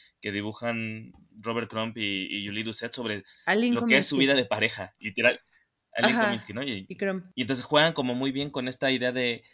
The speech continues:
Speaker 1: pues somos pareja, tenemos un montón de problemas, tenemos una hija que na-, incluso tienen todavía una serie después en la que también dibuja la hija, entonces lo hacen a seis, a seis manos, que es, que es increíble porque dices, bueno, esto es el amor, el amor no es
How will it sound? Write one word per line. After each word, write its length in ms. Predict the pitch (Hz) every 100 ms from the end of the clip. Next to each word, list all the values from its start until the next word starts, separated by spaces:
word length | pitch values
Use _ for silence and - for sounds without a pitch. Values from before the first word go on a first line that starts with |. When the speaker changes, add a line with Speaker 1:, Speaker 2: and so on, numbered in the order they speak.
| _
Speaker 1:
pues 100 | 113
somos 200 | 131 147
pareja, 460 | - 123 131 139 135
tenemos 320 | 117 120 120
un 80 | 127
montón 260 | 117 120
de 80 | 127
problemas, 520 | - 104 110 120 120
tenemos 340 | 101 101 101 -
una 160 | 113
hija 180 | 113 123
que 100 | 104
na-, 120 | 95 107
incluso 320 | 104 117 113
tienen 300 | 120 113 110
todavía 180 | 110 117
una 140 | 110
serie 320 | - 120 120
después 400 | 107 - 113 113
en 80 | 104
la 80 | 95
que 80 | 98
también 260 | 90 110
dibuja 280 | 107 107 110
la 120 | 95
hija, 180 | 101 98
entonces 280 | 95 98 - -
lo 100 | 101
hacen 200 | - 101
a 40 |
seis, 280 | 95 95 101 -
a 160 | 101
seis 240 | - 107 113
manos, 340 | 113 131 - - - - - -
que 80 |
es, 280 | 113 - - _ _
que 80 | -
es 100 | 120
increíble 380 | 143 135 131 160
porque 180 | 110 117
dices, 160 | 113
bueno, 280 | 113 131 107 -
esto 340 | - - 117
es 160 | 113 113
el 120 | 101
amor, 300 | 110 139 104
el 100 | 95
amor 220 | 98 110
no 120 | 110
es 220 | 113 110